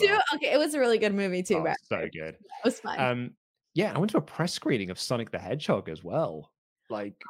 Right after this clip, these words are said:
Speaker 2: which
Speaker 1: Oh.
Speaker 2: feels, like, super weird. I went to, like, actually, no, do you know what? I
Speaker 1: That's
Speaker 2: thi-,
Speaker 1: right,
Speaker 2: I've
Speaker 1: they were promoting it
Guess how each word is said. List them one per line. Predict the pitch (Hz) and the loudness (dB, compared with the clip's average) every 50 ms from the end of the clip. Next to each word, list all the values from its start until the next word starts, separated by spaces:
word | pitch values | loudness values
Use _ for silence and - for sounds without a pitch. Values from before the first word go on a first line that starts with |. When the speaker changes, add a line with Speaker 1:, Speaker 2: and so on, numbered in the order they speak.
| - 330 | -10 -8
Speaker 2:
which | 339 339 349 349 330 | -6 -4 -4 -2 -2
Speaker 1:
Oh. | 311 320 | 0 0
Speaker 2:
feels, | 147 165 180 180 139 | 2 2 4 2 2
like, | 131 120 117 - | 0 -2 -2 -6
super | - - - 139 139 - 135 120 | -10 -6 -4 -4 -2 0 -2 -2
weird. | 107 113 120 139 139 98 85 92 | -2 -2 -2 -2 -2 -2 0 2
I | 120 | 2
went | 180 240 220 | 2 2 0
to, | 202 | -2
like, | 147 139 - - | -4 -6 -6 -6
actually, | 208 214 - 277 226 | -4 -2 -2 -2 0
no, | 202 247 254 196 | 0 0 0 0
do | 147 - 175 | 0 0 0
you | 233 | 0
know | 262 | 0
what? | 233 165 151 202 269 - - _ _ - 571 | 2 2 2 2 2 0 -4 _ _ 2 2
I | - - | 2 2
Speaker 1:
That's | - | 2
Speaker 2:
thi-, | 381 - | 2 2
Speaker 1:
right, | 466 | 4
Speaker 2:
I've | 494 - 508 - | 6 4 4 4
Speaker 1:
they | - 339 - - | 0 -8 -10 -10
were | - - 311 349 | -6 0 2 4
promoting | 330 302 302 294 311 381 427 466 480 | 6 8 8 8 8 8 8 6 6
it | 480 440 | 6 4